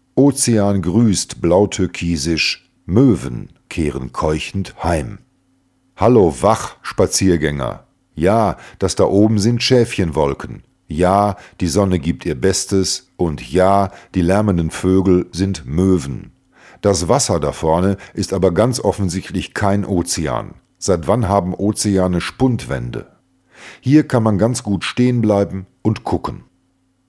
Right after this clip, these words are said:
Mein Vater sagt immer, es gibt nur eins, das langweiliger ist als Angeln, Angler begucken. Der Alte hat zwar oft recht, aber nicht immer. Ich schaue den Anglern gerne zu. Es gibt stumme Angler, die auf Köderfisch gehen,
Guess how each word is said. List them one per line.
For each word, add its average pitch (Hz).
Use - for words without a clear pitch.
Mein 104
Vater 123
sagt 101
immer, 92
es 82
gibt 104
nur 90
eins, 107
das 82
langweiliger 92
ist 85
als 82
Angeln, 90
Angler 92
begucken. 73
Der 104
Alte 127
hat 95
zwar -
oft -
recht, 90
aber 98
nicht 87
immer. 71
Ich -
schaue 135
den 120
Anglern 117
gerne 123
zu. -
Es 90
gibt 85
stumme 117
Angler, 110
die 90
auf 64
Köderfisch 110
gehen, 107